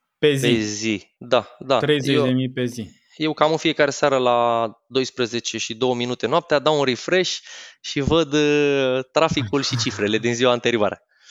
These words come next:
Speaker 1: Și pe
Speaker 2: E
Speaker 1: zona de conversii, ce canale convertesc mai bine pentru voi?
Speaker 2: Și Facebook și Instagram.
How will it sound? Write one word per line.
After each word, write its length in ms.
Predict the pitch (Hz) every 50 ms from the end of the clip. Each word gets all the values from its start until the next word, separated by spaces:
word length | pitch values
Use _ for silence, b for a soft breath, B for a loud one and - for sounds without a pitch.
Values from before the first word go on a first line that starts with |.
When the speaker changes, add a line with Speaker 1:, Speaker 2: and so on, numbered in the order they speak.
| B B B B B B B B B B
Speaker 1:
Și 180 | B - - 160
pe 100 | 147 165
Speaker 2:
E 60 | 156 -
Speaker 1:
zona 280 | 147 165 175 180 175 165
de 180 | 156 160 156
conversii, 800 | 131 - 156 147 143 135 156 170 170 175 - - 202 202 190 202
ce 180 | - - - 165
canale 400 | 151 156 143 135 127 123 123 117
convertesc 500 | - 131 123 117 123 117 - 123 117 117
mai 160 | 120 120 120
bine 280 | 113 110 113 110 107 104 101 -
pentru 380 | 113 110 107 - 110 113 107 104
voi? 280 | 110 107 101 85 - _ _ _ _ - - - - _ - - - _ _
Speaker 2:
Și 220 | - - - - 269
Facebook 420 | - - 220 226 202 175 180 190
și 200 | - - 190 180
Instagram. 680 | 175 160 151 - 165 151 147 - 185 208 220 214 208